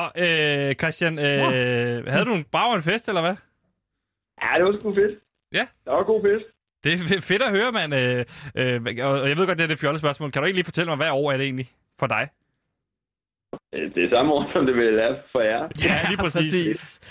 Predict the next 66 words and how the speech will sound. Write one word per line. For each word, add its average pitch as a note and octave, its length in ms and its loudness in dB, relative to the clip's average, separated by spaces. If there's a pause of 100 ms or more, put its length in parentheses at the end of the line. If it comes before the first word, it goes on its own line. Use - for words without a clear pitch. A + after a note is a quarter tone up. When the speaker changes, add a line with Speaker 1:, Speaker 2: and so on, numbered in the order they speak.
(220)
Speaker 2:
Men, D3 180 0
øh, C3 180 2
kan C#3+ 120 2
du G#3+ 80 4
ikke G#3+ 120 2
Speaker 3:
Nitten A3 120 2 (100)
fireogfirs. G3+ 380 0
Speaker 1:
Nitten B3 320 -2
fireogfirs. A#3+ 420 0 (140)
Speaker 2:
Åh, D#3+ 200 -10
Speaker 1:
Den - 80 -2
Speaker 2:
ja. E3+ 220 0
Speaker 1:
er, F#3 40 -4
den F3+ 200 -4
er G#3 40 0
i G3 100 -2
vinkel, F#3 260 -4
makker. E3 300 -2 (420)
Øh, C#3 440 0
vi E3 60 0
har E3+ 120 2
jo E3+ 60 -2
ringet F#3 220 -2
tidligere G3 340 0
for F3+ 80 0
at D#3+ 80 -4
bede F3 120 0
dig E3+ 100 -2
om D#3 60 0
at D3+ 80 -4
dukke C#3+ 160 0
op D3 100 -2
på E3 120 -2
den C#3+ 200 0
her D3 80 0
Dortheavej D3+ 480 -2
niogtredive, C3+ 500 -2 (280)
hvor C#3+ 160 2
der D3 80 2
jo C3+ 60 2
ligger C#3+ 180 0
det C#3+ 100 -2
her C#3+ 80 0
Studie B2+ 260 -4
niogtredive. C3+ 540 0 (440)
Og D3 140 0
kan D3+ 180 -2
du D3+ 100 -6
se, G3 220 -2
nu E3+ 100 2
er F3+ 40 4
det F3+ 60 4
jo, E3 200 0
at C#3 220 -2
du D3 60 -8
går E3+ 100 2
ud D#3+ 60 2
fra, D#3+ 120 0
det D3 80 2
er A#2+ 40 2
aften C#3+ 240 -2
hos D#3 120 -6
dig, D3+ 180 0
er D#3+ 40 -2
det E3+ 80 -2
ikke? E3+ 120 -4